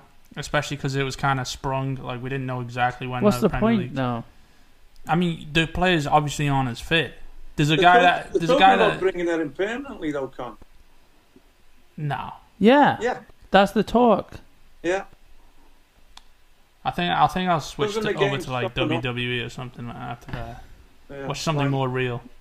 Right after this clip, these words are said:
Speaker 2: Yeah. Yeah.
Speaker 1: That's ridiculous.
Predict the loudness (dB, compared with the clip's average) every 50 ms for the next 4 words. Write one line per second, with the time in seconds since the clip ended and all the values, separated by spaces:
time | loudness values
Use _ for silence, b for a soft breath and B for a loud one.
0 | -4 -2 0 2 2 2 0 -2 -6 -10 -18 -20 -20 -20 B B B B B B
1 | B B B B B -20 -20 -18 -14 -12 -10 -10 -10 -10 -10 -14 -14 -16 -14 -8
2 | -4 -2 -2 0 -2 -4 -6 -8 -12 -2 2 4 4 4 2 0 -6 -6 -8 -8
3 | -4 -2